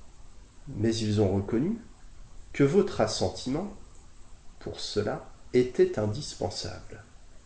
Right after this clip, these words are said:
Je vous prie donc, monsieur, de bien vouloir m'envoyer l'autorisation d'être endormi par mon frère. C'est le moyen que m'ont indiqué ces messieurs,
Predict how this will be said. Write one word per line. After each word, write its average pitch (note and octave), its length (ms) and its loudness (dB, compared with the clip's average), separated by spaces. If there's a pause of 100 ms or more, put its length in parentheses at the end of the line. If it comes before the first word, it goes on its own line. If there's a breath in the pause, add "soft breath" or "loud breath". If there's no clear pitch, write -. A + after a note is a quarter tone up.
(1080)
Je G#2+ 160 2
vous B2+ 160 2
prie D3 240 0
donc, F#3+ 520 2
monsieur, G#2+ 560 0 (320)
de A2+ 240 2
bien E3 240 4
vouloir A2+ 460 4
m'envoyer B2 600 4
l'autorisation G#2+ 1080 2 (340)
d'être A2 320 2
endormi B2 400 6
par G2+ 220 0
mon F#2 140 2
frère. F2 460 -6 (1120)
C'est - 240 0
le B2+ 100 6
moyen G#2 420 6 (280)
que B2 120 0
m'ont B2 260 4
indiqué C3 400 4
ces - 200 -2
messieurs, F#2 480 -4